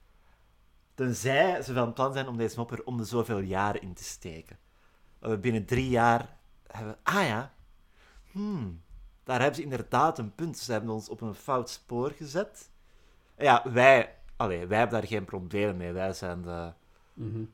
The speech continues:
Speaker 1: goh, durf ik zeggen, de druivaar-expert van het land. Voor m-, menig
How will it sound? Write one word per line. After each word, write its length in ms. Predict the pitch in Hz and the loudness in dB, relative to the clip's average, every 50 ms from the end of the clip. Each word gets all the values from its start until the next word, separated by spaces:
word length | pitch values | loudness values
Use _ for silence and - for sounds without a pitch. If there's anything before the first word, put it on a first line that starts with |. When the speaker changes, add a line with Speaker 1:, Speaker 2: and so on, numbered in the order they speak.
| _ | _
Speaker 1:
goh, 340 | - - - 123 110 107 107 | -16 -6 -2 0 0 0 2
durf 200 | 120 127 123 110 | 2 2 4 4
ik 140 | 113 107 - | 2 -2 -2
zeggen, 360 | - 143 123 117 110 95 - - | 0 0 2 2 2 0 -4 -4
de 220 | - 135 123 98 - | -2 0 0 0 0
druivaar-expert 1040 | - - 107 104 113 131 - 135 131 123 127 123 127 - - - - 123 120 117 | 0 2 4 6 6 4 4 2 0 0 0 -2 -6 -8 -10 -6 -2 -2 -2 -2
van 120 | - - 113 | -2 -6 -8
het 160 | 98 87 - | -8 -8 -6
land. 340 | 98 98 104 135 160 170 - _ _ _ _ _ _ - - - - - _ _ - - - - _ _ - | -4 -4 -4 -4 -4 -10 -16 _ _ _ _ _ _ -20 -20 -20 -20 -20 _ _ -20 -20 -20 -20 _ _ -6
Voor 420 | 135 113 120 127 120 113 110 - - - _ - - _ _ | -4 0 2 4 4 4 4 0 -6 -18 _ -20 -20 _ _
m-, 540 | - 147 - - - - 135 131 123 123 127 | -18 -18 -18 -18 -16 -10 -6 -4 -2 -2 2
menig 460 | 135 135 143 156 156 139 123 - - | 4 4 6 6 4 2 0 -4 -10